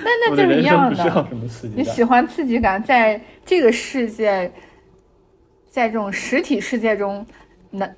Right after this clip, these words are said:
Speaker 1: 难以接触到的话，你就在另一个交易市场去实现到，是吗？
Speaker 2: 没有太想过这个问题。
Speaker 1: 我就想问一下，你对评价一个公司或者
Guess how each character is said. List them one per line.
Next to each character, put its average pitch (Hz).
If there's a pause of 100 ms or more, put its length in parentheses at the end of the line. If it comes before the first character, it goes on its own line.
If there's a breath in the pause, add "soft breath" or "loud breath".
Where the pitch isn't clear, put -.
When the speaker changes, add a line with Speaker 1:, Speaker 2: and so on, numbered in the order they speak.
(120)
Speaker 1:
难 208
以 214
接 220
触 220
到 208
的 180
话， 190
你 180
就 196
在 202
另 233
一 185
个 180
交 247
易 240
市 -
场 180 (380)
去 170 (220)
实 -
现 175
到， 180 (720 soft breath)
是 -
吗？ 160
Speaker 2:
没 113
有 110
太 110
想 -
过 95
这 104
个 -
问 -
题。 - (920)
Speaker 1:
我 190
就 190
想 175
问 180
一 196
下， 196
你 175 (200)
对 180
评 185
价 190
一 180
个 180
公 190
司 208
或 208
者 175